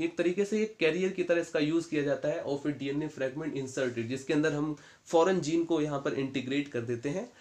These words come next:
और क्लोनिंग के पर्पस से या एक्सप्रेशन के पर्पस से। So the vector is also called cloning vehicles और cloning D N A। अच्छा, एक चीज़ आप इसको क्लोनिंग व्हीकल्स इसलिए बोलते हैं क्योंकि दोस्तों आपने क्या देखा,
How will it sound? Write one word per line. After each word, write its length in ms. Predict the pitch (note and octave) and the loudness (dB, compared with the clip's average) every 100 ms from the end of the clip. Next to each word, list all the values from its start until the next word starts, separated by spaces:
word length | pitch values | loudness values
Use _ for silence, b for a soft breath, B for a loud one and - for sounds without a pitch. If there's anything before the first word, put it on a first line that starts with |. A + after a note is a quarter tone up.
| B B - | B B 0
और 560 | E3+ F3 F3 F3 - - | 4 6 6 2 0 4
क्लोनिंग 320 | F3 F#3 F3+ | 6 6 4
के 100 | D#3+ | 2
पर्पस 420 | D#3 D3 D#3+ D#3 | 0 2 0 0
से 140 | E3 F3 | 0 2
या 100 | C#3+ | 2
एक्सप्रेशन 500 | - - C3 C3+ B2 | 0 -6 -4 -4 -4
के 80 | |
पर्पस 380 | A2+ G2 F#2+ F#2+ | -2 -2 -2 -6
से। 140 | - - - - b b | -8 -16 -20 -20 b b
So 220 | - A#3 | 0 4
the 120 | A#3+ D#3 | 6 6
vector 340 | F3+ F3+ G#3+ | 4 4 2
is 160 | A3 F3+ | 0 2
also 320 | F3 F3+ G#3+ G#3 | 2 2 0 2
called 240 | F3+ G3+ G#3+ - | 4 4 0 0
cloning 320 | F#3 G#3 A3 C#3+ | 2 4 2 2
vehicles 440 | D3+ D#3 G3+ G#3 | 0 0 -2 -2
और 160 | D#3+ D3 | -6 -2
cloning 320 | D3 C#3+ D#3+ C3+ | 0 2 0 -2
D 80 | A2+ G2+ | -2 -2
N 120 | F#2+ | -6
A। 80 | A2 - | -10 -12
अच्छा, 200 | D3+ G#3+ | -4 2
एक 120 | G#3+ | 2
चीज़ 220 | - G#3 F#3+ | 2 2 4
आप 180 | F#3+ - | 2 -2
इसको 260 | D3+ G#3+ G#3 | 2 4 4
क्लोनिंग 360 | F3+ F3+ G#3+ F#3+ | 4 4 4 2
व्हीकल्स 340 | C#3+ D3+ G3+ | 2 2 0
इसलिए 260 | F#3+ G#3 G#3+ | 0 0 0
बोलते 280 | C#3 A#2 B2+ | 0 0 -2
हैं 200 | E3 A3+ B B B B - | -4 -8 B B B B -4
क्योंकि 180 | G3+ A3+ | -2 2
दोस्तों 300 | A3 A#3 G#3 | 4 6 6
आपने 220 | A3 A3 | 6 4
क्या 180 | G#3+ G3 | 4 4
देखा, 360 | D#3+ C#3+ E3 | 2 0 -2